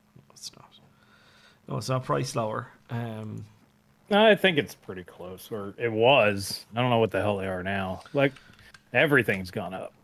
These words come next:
Speaker 1: R X sixty-seven hundred.
Speaker 2: Uh, three twenty-nine. Yeah, that's a little cheaper.
Speaker 1: All right, is it?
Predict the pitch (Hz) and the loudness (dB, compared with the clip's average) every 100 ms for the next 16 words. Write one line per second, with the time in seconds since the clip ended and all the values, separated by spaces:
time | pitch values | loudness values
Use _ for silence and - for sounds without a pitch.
0 | - - - - _ _ _ _ _ _ | -20 -20 -20 -20 _ _ _ _ _ _
1 | _ _ _ _ 156 151 131 120 - - | _ _ _ _ -8 -4 -4 -4 -8 -8
2 | - - 143 135 - 139 135 - 120 117 | -6 -6 -8 -8 -10 -8 -8 -6 -6 -6
3 | 113 113 101 104 104 - 110 110 101 95 | -6 -10 -12 -14 -16 -12 -10 -10 -10 -12
4 | 98 - - - - _ _ _ _ - | -14 -16 -20 -20 -20 _ _ _ _ -2
5 | 190 185 185 170 - 170 - 190 180 175 | 2 4 4 4 4 4 6 4 6 6
6 | 180 147 135 127 143 131 127 123 - - | 6 4 2 0 2 4 2 -2 -12 -8
7 | 127 117 - 123 113 127 120 - - - | -4 -4 -4 -8 -4 -4 -6 -12 -20 -20
8 | - 117 120 120 120 117 127 196 | -16 -12 -10 -8 -8 -8 -6 -8